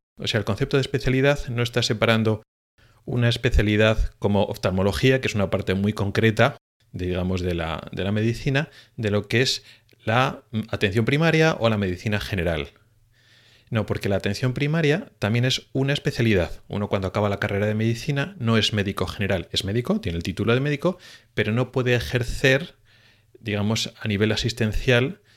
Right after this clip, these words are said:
tratando pacientes de forma autónoma, porque la atención primaria, eh, el, es una especialidad que es la medicina de familia, entonces es una especialidad más. En este contexto formativo, todo médico que quiere ejercer tiene que hacer una especialidad.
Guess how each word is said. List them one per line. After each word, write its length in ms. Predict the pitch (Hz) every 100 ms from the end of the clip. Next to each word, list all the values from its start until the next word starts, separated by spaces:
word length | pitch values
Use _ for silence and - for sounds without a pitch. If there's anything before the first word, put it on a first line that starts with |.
| _ _
tratando 420 | - 92 107 104 104
pacientes 880 | 101 160 160 156 160 180 - - -
de 120 | -
forma 260 | - 107 117
autónoma, 500 | 95 101 92 78 78 _ _ _ _
porque 260 | 104 104 147
la 120 | 117
atención 600 | 85 87 - 92 90 95
primaria, 580 | - 123 151 143 170 202
eh, 200 | - 87 -
el, 220 | 90 - _ _ -
es 160 | 107
una 80 | 117
especialidad 480 | 113 120 - 110 123
que 120 | -
es 60 | 123
la 160 | 110 -
medicina 480 | 95 85 - 98
de 60 | 92
familia, 600 | - 98 110 120 151 180 _ _ _ - - _ _
entonces 440 | 110 107 117 127
es 120 | 123 -
una 100 | 113
especialidad 520 | - 107 98 104 104
más. 300 | 95 85 - - - - -
En 100 | 104
este 200 | - 139
contexto 400 | 131 143 - 127
formativo, 640 | - 135 135 151 160 - _ _
todo 300 | - 127 127
médico 380 | 123 131 117 92
que 120 | 92
quiere 160 | - 110
ejercer 420 | - 127 - 165
tiene 260 | - 117 113
que 80 |
hacer 160 | 117 -
una 100 | 127
especialidad. 680 | 120 107 - 95 98 90